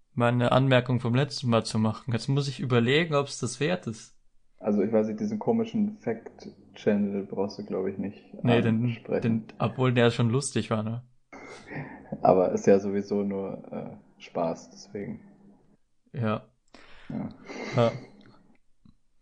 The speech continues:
Speaker 1: Es ist aber jeder, jeder der Zuhörer hier, der hat keine Ahnung, wovon wir jetzt reden.
Speaker 2: Das ja, kannst du auch rausschneiden, also.
Speaker 1: Ja,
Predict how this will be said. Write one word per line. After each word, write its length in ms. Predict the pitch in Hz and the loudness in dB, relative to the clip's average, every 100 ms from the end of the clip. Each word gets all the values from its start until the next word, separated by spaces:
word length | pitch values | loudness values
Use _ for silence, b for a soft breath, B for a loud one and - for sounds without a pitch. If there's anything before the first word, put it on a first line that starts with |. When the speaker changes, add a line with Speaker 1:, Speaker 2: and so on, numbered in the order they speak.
| _ _ _ _ _ - | _ _ _ _ _ -2
Speaker 1:
Es 180 | 131 | 0
ist 160 | 151 - | 0 2
aber 200 | 147 139 | 6 6
jeder, 680 | 123 147 190 147 123 160 - - - | 6 6 6 6 6 4 -6 -18 -14
jeder 220 | - 143 170 | 2 2 4
der 160 | 151 | 2
Zuhörer 500 | 147 175 180 123 110 110 | 2 0 2 4 4 0
hier, 160 | 110 | -2
der 220 | - 123 | -2 0
hat 160 | 123 - | 0 0
keine 480 | - 139 170 160 135 | 0 2 2 2 2
Ahnung, 360 | 127 135 127 120 | 4 4 4 0
wovon 340 | 117 120 123 | 0 2 2
wir 80 | 131 | 0
jetzt 220 | 123 - | -2 -4
reden. 280 | 143 113 104 - - - - | -4 -4 -6 -10 -18 -10 -6
Speaker 2:
Das 200 | 104 - | 2 10
ja, 200 | 87 90 | 10 10
kannst 260 | 95 - | 2 0
du 40 | 90 | 0
auch 140 | - | 0
rausschneiden, 500 | 92 - - 87 92 - | -2 -4 -10 -12 -14 -16
also. 220 | - - 110 - _ - | -14 -14 -16 -20 _ -4
Speaker 1:
Ja, 280 | 113 117 | -4 -4